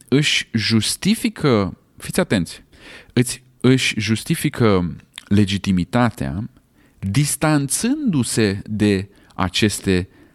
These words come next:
masacre din septembrie o mie șapte sute nouăzeci și doi, exact acele masacre pe care ei, de fapt, le-au, uh, na, orchestrat. Deci, oamenii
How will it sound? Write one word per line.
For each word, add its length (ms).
masacre 680
din 200
septembrie 520
o 20
mie 180
șapte 340
sute 160
nouăzeci 440
și 120
doi, 320
exact 540
acele 280
masacre 480
pe 120
care 260
ei, 420
de 260
fapt, 560
le-au, 520
uh, 180
na, 320
orchestrat. 720
Deci, 260
oamenii 760